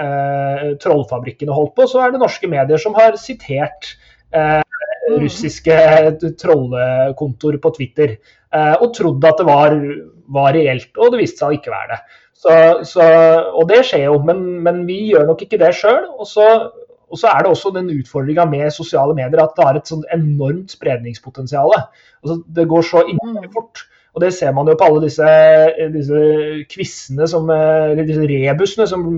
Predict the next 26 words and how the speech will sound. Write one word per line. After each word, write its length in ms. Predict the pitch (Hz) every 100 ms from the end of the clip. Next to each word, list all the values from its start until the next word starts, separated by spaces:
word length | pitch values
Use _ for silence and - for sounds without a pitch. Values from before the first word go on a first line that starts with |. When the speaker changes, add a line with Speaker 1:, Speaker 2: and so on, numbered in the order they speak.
| 156
Speaker 1:
driver 340 | 156 156 156 160
og 240 | 160 156
flommer 360 | - 156 135 147
over 180 | 139 143
på 140 | 156
Facebook 380 | 139 135 - 151
nå, 140 | 220 247 -
Speaker 2:
Mhm. 260 | 208 _ _ -
Speaker 1:
eh, 220 | 156 160
som 220 | - 175
sprer 440 | 170 - - 139 127
seg 160 | 180
altså 220 | 147 135 139
så 180 | 143
fort 240 | 131 139 -
at 120 | 139
det 100 | 139
er 140 | 131 127
helt 320 | - _ -
utrolig. 520 | 131 127 120 147 151 _ _ _ _ _
Ehm, 760 | 147 143 147 147 147 143 143 147 _
og, 220 | - 180 233 220
og 120 | 196
det 300 | 185 208 214
skjer 300 | - 175 170
også. 240 | 147 -